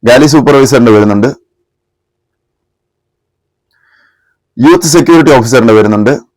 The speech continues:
അതിനകത്ത് ഈ റെഡ് കളറിൽ കാണിച്ചിട്ടുണ്ട്, "Alert me when it's open." അപ്പൊ ഇങ്ങനെ കുറെ പൊസിഷൻ കാണിച്ചിട്ടുണ്ടാവും. അപ്പൊ അതായത് ഈ പൊസിഷനുകളൊക്കെ ഉള്ളതാണ്, പക്ഷെ ഇപ്പൊ ഉടനെ വരാൻ പോകുന്നതാണ്, വന്നിട്ടില്ല. ഇതൊക്കെ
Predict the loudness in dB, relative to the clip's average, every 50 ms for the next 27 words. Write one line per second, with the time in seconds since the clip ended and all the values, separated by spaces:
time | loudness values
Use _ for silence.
0 | _ _ _ _ _ _ _ _ _ -4 -2 0 0 0 2 0 0 0 -2 -4
1 | -2 0 0 2 2 2 2 0 0 0 2 2 2 2 2 0 0 0 0 -2
2 | -2 -4 -4 -4 -2 -2 0 2 2 0 0 -2 -6 _ -4 -2 -2 -2 -2 -4
3 | _ _ _ _ _ _ _ _ _ _ _ _ _ _ -4 -2 0 0 2 0
4 | -2 -4 -10 -18 -16 -8 -4 -2 -2 0 0 -2 -2 -2 -6 _ _ -6 -2 0
5 | 0 0 2 2 0 0 0 0 0 0 0 -2 -4 -2 -2 -2 -2 -2 -2 -2
6 | -2 0 0 0 0 -2 -4 -4 -2 -2 -4 -4 -6 _ _ _ -6 -4 -2 0
7 | 0 2 2 2 2 2 2 2 0 -2 -2 -6 -4 -2 -2 0 0 0 -2 -2
8 | -2 -2 -4 -2 -2 0 0 0 -2 -2 -2 0 2 2 2 2 2 2 2 2
9 | 0 -2 -4 -4 -6 -6 -4 -4 -4 -2 -2 -2 0 0 0 0 0 0 0 2
10 | 0 0 2 2 2 0 0 0 -2 -4 -2 -2 -2 0 -2 -2 0 0 -2 -2
11 | -4 _ _ _ _ _ _ _ _ _ -6 -4 -4 -2 -2 0 -2 -2 -2